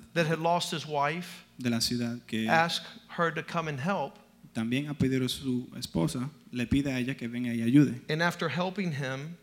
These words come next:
Speaker 2: Y después de ayudarle,
Speaker 1: he proposes marriage.
Speaker 2: él le propuesta el matrimonio.
Speaker 1: And now she's about eighteen years old.
Speaker 2: Y ahora ella tiene dieciocho años.
Speaker 1: And she marries her second husband.
Speaker 2: Y ahora se está casando con su segundo marido.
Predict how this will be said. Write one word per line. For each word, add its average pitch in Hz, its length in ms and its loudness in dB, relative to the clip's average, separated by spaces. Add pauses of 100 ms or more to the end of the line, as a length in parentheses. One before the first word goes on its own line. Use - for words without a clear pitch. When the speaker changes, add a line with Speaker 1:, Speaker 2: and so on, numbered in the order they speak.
Speaker 2:
Y 117 80 -2
después 113 360 2
de 156 80 4
ayudarle, 127 520 2 (560)
Speaker 1:
he 160 100 -2
proposes 165 600 -4
marriage. 156 580 -2 (320)
Speaker 2:
él 123 180 4
le 123 100 4
propuesta 127 680 -2 (260)
el 117 100 -4
matrimonio. 120 640 2 (380)
Speaker 1:
And 143 100 -4
now 160 140 0
she's 156 240 -2
about 147 320 -2
eighteen 156 320 -6
years 151 160 -6
old. 139 300 -6 (200)
Speaker 2:
Y 117 120 -4
ahora 120 220 6
ella 120 180 2
tiene 120 240 6
dieciocho 120 500 4
años. 110 440 -4 (100)
Speaker 1:
And 147 140 -4
she 151 160 -2
marries 156 360 -4
her 135 120 -4
second 151 360 -4
husband. 151 360 -8 (260)
Speaker 2:
Y 123 300 0
ahora 120 260 -4
se - 100 -4
está 117 180 -4
casando 120 400 2
con 120 120 -2
su 127 140 2
segundo 113 260 2
marido. 139 340 0